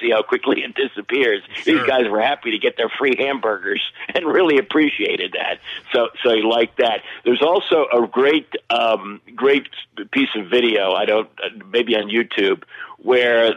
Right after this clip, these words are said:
Speaker 1: the Giants are playing the forty-niners. Now, I, I believe the forty-niners didn't make the playoffs that year. I know the Giants did not. And at one point, Bill Walsh runs the single wing.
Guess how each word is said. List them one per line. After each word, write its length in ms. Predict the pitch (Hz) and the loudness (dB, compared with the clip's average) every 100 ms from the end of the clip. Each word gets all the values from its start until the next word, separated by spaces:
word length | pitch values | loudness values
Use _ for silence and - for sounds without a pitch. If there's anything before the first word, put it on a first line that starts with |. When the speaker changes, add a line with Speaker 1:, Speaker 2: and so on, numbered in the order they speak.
| 101 | -2
Speaker 1:
the 320 | 107 104 104 - | -2 -2 -4 -2
Giants 460 | 143 160 147 127 - - | -2 0 0 -2 -4 -2
are 140 | 117 | -2
playing 440 | 98 127 123 123 113 | 0 0 0 2 0
the 80 | 101 | 0
forty-niners. 760 | 127 123 113 104 110 101 85 - | 2 2 2 0 -2 -2 -4 -4
Now, 200 | 98 98 - 101 - | -4 -4 -6 -20 -6
I, 200 | 87 95 - | -4 -4 -6
I 60 | 87 | -8
believe 420 | 101 110 180 151 | -4 0 0 0
the 80 | 113 - | -2 -2
forty-niners 560 | 120 110 107 104 92 - | 0 0 -2 -2 -4 -4
didn't 220 | 113 107 | -2 0
make 180 | 98 - | -2 -4
the 60 | |
playoffs 440 | - 98 92 90 - | -6 -2 0 -2 -4
that 140 | 87 | -4
year. 160 | 87 90 | -2 -4
I 60 | 95 | 0
know 180 | 117 | 0
the 120 | 101 92 | 0 -2
Giants 440 | 98 98 98 90 - | -4 -2 -4 -6 -8
did 160 | 85 | -6
not. 320 | 90 90 76 - - - - 92 | -4 -4 -6 -10 -20 -20 -12 -8
And 640 | 101 98 98 95 95 98 _ - | -4 -4 -4 -4 -6 -10 _ -4
at 180 | 135 | -4
one 300 | - 170 156 | -2 -2 -2
point, 400 | - 151 135 113 | -2 0 0 0
Bill 200 | 135 139 123 | 0 2 2
Walsh 320 | 123 123 117 92 | 2 2 0 -2
runs 320 | 110 113 104 - | -2 -2 -6 -6
the 80 | 107 - | -6 0
single 360 | 135 127 117 104 | 0 2 2 2
wing. 400 | 131 113 - | 0 0 -4